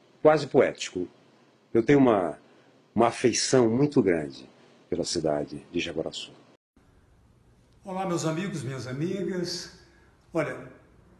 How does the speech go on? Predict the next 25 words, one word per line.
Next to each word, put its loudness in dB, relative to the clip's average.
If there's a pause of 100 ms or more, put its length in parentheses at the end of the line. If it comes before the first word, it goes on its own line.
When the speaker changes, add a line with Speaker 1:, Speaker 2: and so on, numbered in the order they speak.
Speaker 2:
vocês -4
me -6
receberam -8
com -8
tanto -2
carinho -6 (200)
aqui -6
no -10
Instagram. -10 (960)
Foram 0
tantas -6
mensagens -8
de -12
afeição, -12
de -12
incentivo, -12 (220)
de -16
apoio, -4 (640)
que -10
eu -2
resolvi -4
voltar -4
aqui -6
pra -6
agradecer -6